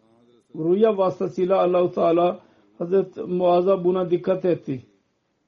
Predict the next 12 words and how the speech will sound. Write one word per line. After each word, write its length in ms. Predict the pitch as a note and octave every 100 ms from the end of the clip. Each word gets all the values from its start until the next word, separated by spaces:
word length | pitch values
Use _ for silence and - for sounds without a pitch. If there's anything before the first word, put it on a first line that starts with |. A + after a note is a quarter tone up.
| _ _ _ A2 A2+ B2 C3 B2 A#2 A2 G2 _ _ _ _ _ _ _ _ _ _ A2 G2+ A2 A#2 A#2+ B2 A#2 A#2 C3+ _ _ B2+ C3+ A#2+ _ - -
"Artık 460 | E3+ F#3 - G3+ -
kendi 360 | G3 G3 G3+
malınla 640 | F#3 F3 F#3 F#3+ F#3+ F#3+ -
idare 480 | - E3+ D#3+ E3
et. 240 | - C#3+ C#3 - _ _ _ - - - - _ _ _ _ A#2 _ _ _ _ _ _ _ _ G#2 G2+ _ _ _ _ -
Amir 360 | E3+ F#3 G3
olarak 500 | G3+ G3 F#3+ F#3+ F#3
alabilirsin, 920 | - F3+ F3 F3 F3 E3+ D#3+ F#3+ G#3+ - -
Beytül 380 | F3 F3+ G3+ G3
Mal'dan 460 | F3+ F3 F3+ F#3
da 140 | F#3 E3
harcayabilirsin." 840 | D#3+ D3+ F3 D#3+ D#3 C#3+ - B2+